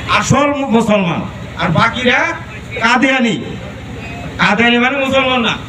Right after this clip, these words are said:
উনি এটা বোঝাবার চাইছে। আরে জনাব রফিক, আপনার পায়ের নিচে কতটুকু মাটি আছে, ওটা আপনি চিন্তা করেন। আপনার বাড়ি পাটটা তো, আমার বাড়ি নাগবাড়ি, খুব ভালো করে আপনাকে চিনি জানি, আপনারা হাতে তৈরি করছে,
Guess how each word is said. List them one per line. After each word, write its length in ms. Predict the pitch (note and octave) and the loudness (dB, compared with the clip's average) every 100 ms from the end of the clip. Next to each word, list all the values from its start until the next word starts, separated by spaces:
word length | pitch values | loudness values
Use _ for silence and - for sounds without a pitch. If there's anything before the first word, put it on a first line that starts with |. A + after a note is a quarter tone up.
| - E3 | -2 4
উনি 120 | G#3 | 6
এটা 160 | A3+ A#3+ | 6 6
বোঝাবার 380 | G#3 A3 G#3+ G#3+ | 6 6 4 2
চাইছে। 320 | G3+ D#3+ C#3 - - - - - - - - - - | 2 2 0 -2 -8 -10 -10 -10 -8 -8 -10 -10 -4
আরে 160 | F3+ G#3+ | 0 4
জনাব 260 | G#3+ B3 B3+ | 4 4 2
রফিক, 480 | C4 A3+ D4 D4+ C#4 - - - - - - - B3 | 4 4 6 4 0 -4 -8 -12 -12 -12 -10 -2 0
আপনার 260 | C4 C#4+ C#4 | 2 0 0
পায়ের 280 | C#4 C4+ B3+ | 0 0 0
নিচে 180 | C4 - | -2 0
কতটুকু 380 | B3+ A#3+ A3+ B3+ | 2 4 4 4
মাটি 320 | B3+ C#4+ C#4+ | 4 4 2
আছে, 240 | C#4+ A#3 G#3+ E3+ C#3 - - | 0 2 0 0 -4 -8 0
ওটা 180 | F3 F#3 | 2 4
আপনি 240 | B3 B3 B3+ | 2 2 2
চিন্তা 240 | A#3+ A#3 A#3+ | 2 2 2
করেন। 240 | G#3 G3+ | 2 2
আপনার 280 | G3+ G#3+ A3 | 0 2 2
বাড়ি 160 | G#3+ | 2
পাটটা 340 | G#3 G#3 F3 A3 | 2 0 2 0
তো, 180 | B3 D#4+ D4+ D3 - - | 2 4 4 2 -4 -6
আমার 260 | G3 G#3 A#3 | -2 0 2
বাড়ি 180 | B3 A#3+ | 2 2
নাগবাড়ি, 540 | A#3 B3 B3+ A#3+ G3+ C3+ - - - | 2 0 2 2 2 -2 -6 -10 0
খুব 140 | - A3 | 2 4
ভালো 240 | G3 A3 C4 | 2 2 0
করে 200 | C4+ C4+ D4 | 2 2 0
আপনাকে 380 | D4 D4+ D4+ | 2 0 0
চিনি 200 | C#4+ C#4+ D4 | 2 4 4
জানি, 240 | D4 D4 C#4+ - - - | 4 4 2 -4 -10 -2
আপনারা 340 | G#3+ A#3 B3 - | 0 4 2 2
হাতে 280 | G3 B3+ | 0 0
তৈরি 280 | C4 C4+ C4 | 2 2 2
করছে, 320 | - G3+ - | 0 0 2